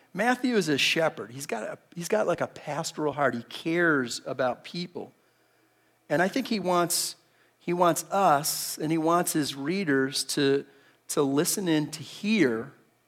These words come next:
and to, to take heart, and to have courage in our own lives where we, maybe we waffle between worship and doubt. And if we're honest,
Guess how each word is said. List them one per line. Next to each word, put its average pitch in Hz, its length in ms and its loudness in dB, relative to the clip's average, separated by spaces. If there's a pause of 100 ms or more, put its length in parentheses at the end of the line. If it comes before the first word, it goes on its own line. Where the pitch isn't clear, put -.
(1300)
and 156 260 4
to, 156 200 4 (200)
to 165 120 -2
take 180 360 0
heart, 196 560 -4 (1000)
and 160 120 0
to 165 60 0
have 175 300 2
courage 208 800 6
in 165 200 0
our 160 180 6
own 143 720 2 (420)
lives 143 480 4
where 139 180 4
we, 135 520 4 (580)
maybe 190 300 2
we 175 140 2
waffle 147 540 0
between 131 640 -4 (200)
worship 131 460 -2
and 143 160 -4
doubt. 185 260 0
And 156 120 0
if 202 120 -2
we're 240 180 4
honest, 190 760 0